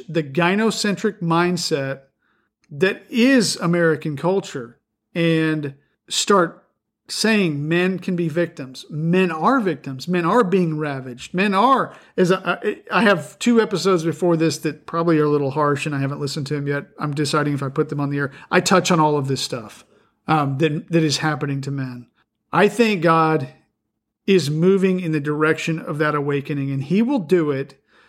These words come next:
by taking Christian followers.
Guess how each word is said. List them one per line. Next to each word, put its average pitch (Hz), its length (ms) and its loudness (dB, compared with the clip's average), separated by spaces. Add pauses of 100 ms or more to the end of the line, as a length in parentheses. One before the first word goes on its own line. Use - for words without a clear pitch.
(140)
by 170 140 4
taking 180 500 0
Christian 180 520 -2
followers. 143 800 -6